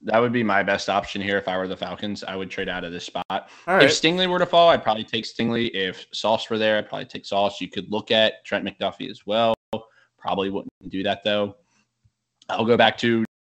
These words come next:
Speaker 1: um, that would probably be my pick here. Um, you could, I wouldn't really look at Kyle Hamilton here. I don't like that. I, I would probably, yeah. I think that's probably the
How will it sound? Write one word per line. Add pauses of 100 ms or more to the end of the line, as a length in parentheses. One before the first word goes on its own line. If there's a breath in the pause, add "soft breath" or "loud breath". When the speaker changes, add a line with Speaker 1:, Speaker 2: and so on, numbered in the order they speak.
(920)
Speaker 1:
um, (200)
that
would (180)
probably
be
my (240)
pick
here. (380)
Um, (500)
you
could, (340)
I
wouldn't
really
look
at (240)
Kyle
Hamilton
here. (560)
I
don't
like
that. (260)
I,
I
would
probably, (100)
yeah. (1300)
I
think
that's
probably
the